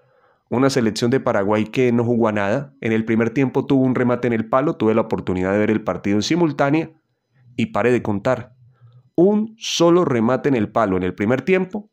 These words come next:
que Paraguay le hizo a Perú. De resto, nada de nada. Era, era justo para Perú y era lógico para el fútbol que hoy Perú ganara.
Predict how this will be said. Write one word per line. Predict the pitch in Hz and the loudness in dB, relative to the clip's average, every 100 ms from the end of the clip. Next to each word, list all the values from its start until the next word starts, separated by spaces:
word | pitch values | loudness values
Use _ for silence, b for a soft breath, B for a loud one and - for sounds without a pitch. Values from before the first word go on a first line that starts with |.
| _ | _
que | 123 | -4
Paraguay | - 202 196 110 | -2 0 0 2
le | 117 | 0
hizo | 110 120 | 0 -2
a | - | -2
Perú. | 95 92 | -2 0
De | 85 | 0
resto, | 135 180 - 196 - _ _ _ _ _ | 0 -2 -2 -4 -6 _ _ _ _ _
nada | 107 120 117 | 0 2 2
de | 104 104 | 2 0
nada. | 101 87 - - _ _ _ _ _ _ _ _ _ - | -2 -4 -14 -20 _ _ _ _ _ _ _ _ _ -6
Era, | 120 147 143 | 0 0 2
era | 147 165 | 0 2
justo | 220 220 135 - | 0 2 0 0
para | 92 - | -2 0
Perú | 98 127 175 _ _ _ _ _ | 0 0 -4 _ _ _ _ _
y | 113 | 0
era | 135 | 2
lógico | 147 147 151 143 - | 4 4 2 -2 -2
para | 101 | -2
el | 98 | -2
fútbol | 226 214 185 180 196 - _ _ _ _ _ _ | -2 0 0 -2 -6 -20 _ _ _ _ _ _
que | - 113 | 0 0
hoy | 110 | 2
Perú | 110 101 | 0 0
ganara. | 95 87 80 - | 0 -4 -8 -12